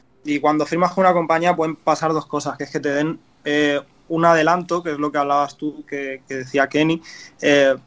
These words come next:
que bueno, ese adelanto en cualquier caso no es dinero tuyo, eso es dinero que va invertido, como dices, en la producción o, o bien,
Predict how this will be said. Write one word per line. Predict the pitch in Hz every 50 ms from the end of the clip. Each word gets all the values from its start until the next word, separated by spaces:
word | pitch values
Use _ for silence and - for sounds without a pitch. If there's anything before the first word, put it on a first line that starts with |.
| _ _ _ - _
que | - 151
bueno, | 147 151 165 170 160
ese | 147 - 165
adelanto | 170 165 170 170 170
en | 170 160
cualquier | 160 160 147 156 160 151
caso | - 156 156 165 175
no | 160 151
es | 147 143
dinero | 151 170 180 160 143 131 131
tuyo, | 143 170 202 190 156 135 127 131
eso | 127 - 151 156
es | 156 151 156 147 147
dinero | 143 147 147 151 156 156 165 165
que | 170 160
va | 151 147 143
invertido, | 147 151 156 151 147 - 156 160 165 165
como | 165 151 143
dices, | 139 143 - 170 165 -
en | 160 143
la | 139 135
producción | 139 135 131 131 131 - - 147 151 165 170 175 175
o, | 160 151 143 135 131 135 135 135 131
o | 127
bien, | 131 131 135 139 147 151